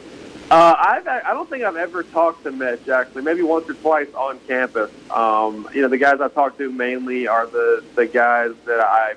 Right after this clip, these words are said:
played with at school that were around similar times with me. Obviously, I never played with Adam, but, um, he was there the year before me. Um,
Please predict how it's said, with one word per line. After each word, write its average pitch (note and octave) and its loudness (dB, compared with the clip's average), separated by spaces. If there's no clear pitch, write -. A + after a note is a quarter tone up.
played A#2 -2
with A2+ -6
at A2 -12
school A2+ 4
that A2 0
were A2 2
around A#2 0
similar A2+ -2
times G#2+ -2
with G#2+ -10
me. G#2+ -6
Obviously, G#2+ 0
I G#2+ 2
never A2 0
played G#2 -2
with G2+ -4
Adam, G2+ 0
but, G#2 -2
um, G#2 -2
he A2 -2
was A2+ -2
there G#2+ -6
the G2+ -12
year G#2+ -2
before G2+ 0
me. G2+ -2
Um, F#2+ 0